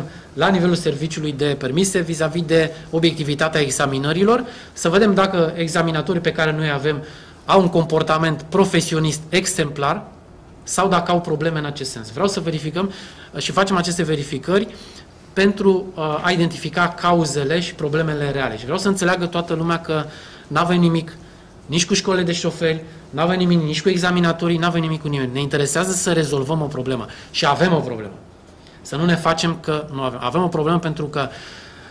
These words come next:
uh, pe de-o parte, avem o rată de promovare foarte scăzută, una dintre cele mai scăzute rate de promovare de la nivel național, iar asta este o problemă reală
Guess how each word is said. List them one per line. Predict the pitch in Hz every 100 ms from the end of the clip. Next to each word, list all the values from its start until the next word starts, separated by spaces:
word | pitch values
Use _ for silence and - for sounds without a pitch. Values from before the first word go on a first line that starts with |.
| -
uh, | 143 139 135 - -
pe |
de-o | 175 180
parte, | 175 160 214 117 -
avem | 139 180
o |
rată | 175 185
de | 175 165
promovare | 156 151 139 139 160 139 120 - - - -
foarte | - - 175 170
scăzută, | 143 139 123 131 127 156 160 - - -
una | 156 160
dintre | 147 160
cele | 202
mai | 185 170
scăzute | - 165 160 160
rate | 156 156
de | 139
promovare | 139 135 143 139
de | 135
la | 143
nivel | 135 139
național, | 131 131 131 113 117 175
iar | 160
asta | 170 175
este | 165
o | 156
problemă | 139 139 131 160 147
reală | 127 113 143